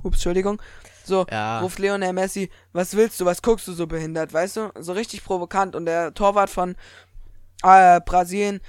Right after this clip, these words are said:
Speaker 1: hat ja drei Elfmeter im Elfmeterschießen gehalten, äh, von Argentinien drei Elfmeter im Elfmeterschießen gehalten, schreit erstmal im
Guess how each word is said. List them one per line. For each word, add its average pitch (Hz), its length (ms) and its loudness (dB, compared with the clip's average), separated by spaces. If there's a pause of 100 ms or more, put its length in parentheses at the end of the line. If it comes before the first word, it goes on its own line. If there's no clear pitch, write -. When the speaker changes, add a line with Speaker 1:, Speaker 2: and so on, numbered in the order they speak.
(120)
Speaker 1:
hat 165 120 -6
ja 180 100 0
drei 185 200 2
Elfmeter 202 500 -2
im 196 100 -8
Elfmeterschießen 185 760 -8
gehalten, 185 360 -2
äh, 165 120 -4
von 156 260 -10
Argentinien 175 540 -8
drei 175 160 -4
Elfmeter 185 280 -6
im 180 80 -8
Elfmeterschießen 175 680 -10
gehalten, 165 220 -8 (300)
schreit 202 460 2
erstmal 185 460 -2
im 175 320 -6